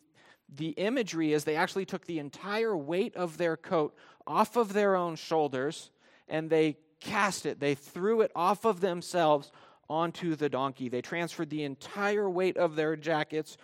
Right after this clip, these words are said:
onto the donkey. And that's the same idea when we come to First Peter five seven. To cast our cares on the Lord means that we take those things that weigh us down. We take those things that rip our hearts open, and we transfer the weight, we transfer the responsibility, we transfer the need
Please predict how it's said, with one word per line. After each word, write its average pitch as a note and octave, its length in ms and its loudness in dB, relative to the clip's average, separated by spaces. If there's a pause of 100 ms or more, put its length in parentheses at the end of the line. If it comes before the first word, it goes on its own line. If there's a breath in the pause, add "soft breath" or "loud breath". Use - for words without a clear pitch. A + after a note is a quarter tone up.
(300 loud breath)
onto D3+ 680 0 (280 loud breath)
the B2+ 100 -8
donkey. B2 600 -6 (140)
And C#3 100 -10
that's D#3 180 -8
the D#3+ 80 -6
same D3+ 320 -4
idea C#3+ 320 -2
when C3 120 -6
we B2+ 100 -8
come C#3 180 -10
to C3+ 80 -8
First C#3 300 -10
Peter C#3+ 200 -6
five C#3+ 280 -8
seven. F3 400 -8 (800 soft breath)
To D#3+ 100 -6
cast F#3+ 420 0
our D#3 120 0
cares E3+ 320 -2
on D#3+ 100 -2
the D3+ 80 -2
Lord D#3+ 300 2
means D3+ 180 -6
that D#3+ 100 -2
we C#3+ 120 -6
take F3 260 -2
those D3 220 -4
things B2+ 220 -6
that B2+ 120 -4
weigh A#2+ 240 -2
us G#2+ 140 -6
down. A#2 340 -8 (560 soft breath)
We E3 100 -6
take E3 400 -2
those E3 240 0
things C#3 240 -6
that C3 140 -4
rip C3+ 160 -2
our C3 140 -2
hearts A#2+ 340 -4
open, A#2+ 300 -6 (260 loud breath)
and C#3+ 180 -4
we D3 80 -2
transfer F#3 800 -2
the D#3 160 0
weight, D3+ 360 0
we C3+ 100 -4
transfer F3+ 480 -6
the F#3 80 -4
responsibility, D3 840 -4
we C3 120 -8
transfer F#3+ 600 -4
the D#3 120 -4
need D3+ 400 0